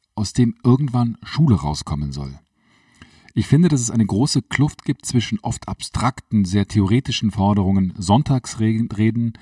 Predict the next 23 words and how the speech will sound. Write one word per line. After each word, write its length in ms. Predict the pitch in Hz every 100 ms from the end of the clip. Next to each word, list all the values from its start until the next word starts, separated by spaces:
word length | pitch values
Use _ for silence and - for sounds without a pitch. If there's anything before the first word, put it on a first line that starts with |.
| _ _
Sonntagsreden 800 | - 101 131 127 104 107 107 110
und 160 | 107 98
dem 100 | -
praktischen 460 | - - 98 101
Alltag, 520 | - 120 - 73 - -
der 120 | 90
Wirklichkeit. 640 | 120 90 78 - 65 73 - _ _ _ _ _ 104
Diese 160 | 104
Kluft 340 | - 123 - -
ist 180 | 113
zu 120 | - 95
besichtigen 480 | 120 - 120 101
an 120 | - 85
Schulen, 680 | - 143 156 135 117 110 -
bei 120 | 92
Schulträgern, 800 | - 147 - 113 107 101 92 90
in 160 | - 104
Kultusministerien 920 | 139 147 131 123 113 - 113 101 104
und 100 | 95
selbst 220 | 113 -
in 40 | 107
der 100 | 107
Kultusministerkonferenz. 1300 | 131 - 87 80 - 76 73 71 76 65 - -